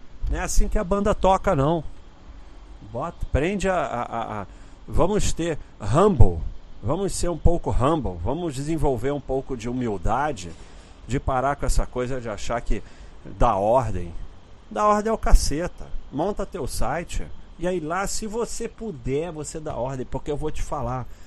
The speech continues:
Nem eu consigo dar ordem totalmente aqui na Baixa ponto com. Porque você,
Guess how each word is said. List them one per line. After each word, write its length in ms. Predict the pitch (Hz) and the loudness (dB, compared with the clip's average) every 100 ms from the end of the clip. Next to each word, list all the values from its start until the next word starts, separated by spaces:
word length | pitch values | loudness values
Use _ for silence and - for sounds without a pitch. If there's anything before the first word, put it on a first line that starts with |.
| - - - - - - | -14 -14 -14 -18 -16 -4
Nem 360 | 160 240 247 | 2 4 4
eu 280 | 175 165 208 | 4 4 2
consigo 640 | - 196 151 - 170 175 | 2 0 2 0 -2 -4
dar 220 | 139 131 | -4 -2
ordem 380 | 113 123 127 123 | 0 0 0 -2
totalmente 760 | 117 131 - 120 98 104 123 - | -2 -2 0 -2 -2 -6 -8 -6
aqui 180 | - 101 | -4 -4
na 140 | 101 | -6
Baixa 340 | 98 101 - | -6 -6 -6
ponto 320 | 98 98 92 - | -4 -4 0 -2
com. 260 | 95 98 120 - - - - - - - - - | -2 -6 -8 -12 -16 -20 -20 -20 -20 -20 -18 6
Porque 320 | - 139 - | 8 8 4
você, 440 | 127 131 - 143 | 4 4 4 2